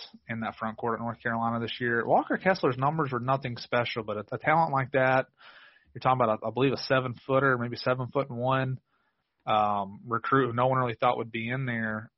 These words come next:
now going in the portal. I don't know how much we wanna dig into that. He's seven-foot-one, actually. He averaged four, four point four point, four point four points and three point two rebounds.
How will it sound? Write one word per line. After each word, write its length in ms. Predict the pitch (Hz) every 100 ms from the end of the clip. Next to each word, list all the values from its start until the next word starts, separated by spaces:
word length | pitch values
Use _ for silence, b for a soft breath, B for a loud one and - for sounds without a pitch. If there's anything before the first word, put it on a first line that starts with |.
| _ _
now 240 | 127 127
going 200 | 127 127
in 100 | 117
the 80 | 110
portal. 600 | - 127 127 117 104 101 _ _ _ _ _ B B B B B B _ _ _ _
I 80 | 170
don't 140 | 233
know 120 | 202 160
how 80 | 160
much 200 | 151 -
we 60 |
wanna 200 | 135 120
dig 200 | 113 117
into 180 | 120 120
that. 60 | 120
He's 120 | 120
seven-foot-one, 560 | 143 120 - 104 104 101
actually. 360 | 101 - 107 104 _ _ -
He 100 | 123
averaged 220 | 120 110
four, 360 | - 143 151 143 _ _
four 140 | 156
point 180 | 156 165
four 140 | 147 151
point, 320 | 151 151 160 _ _ _
four 160 | 170
point 200 | 170 151 -
four 240 | - 165
points 440 | 165 123 120 117 -
and 180 | 117 -
three 180 | 135
point 220 | 127 131 127
two 120 | 120
rebounds. 720 | 113 117 113 101 95 101 -